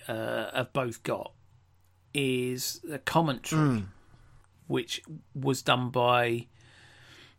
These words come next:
Speaker 1: Peter Drury and, and Jim Beglin, and as such, I have had to turn it off because it is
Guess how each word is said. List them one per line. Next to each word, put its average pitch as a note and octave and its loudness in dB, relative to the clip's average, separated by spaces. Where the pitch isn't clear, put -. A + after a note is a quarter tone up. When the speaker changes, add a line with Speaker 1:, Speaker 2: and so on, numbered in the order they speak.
Speaker 1:
Peter D#3 4
Drury B2+ 2
and, A#2+ -4
and C3 2
Jim B2+ 0
Beglin, A2+ 2
and B2+ 0
as C3+ 2
such, - 0
I C3 8
have - 4
had - 2
to B2+ -2
turn A#2 -2
it A#2 -4
off G#2+ -4
because C3+ 0
it B2 4
is C3+ -4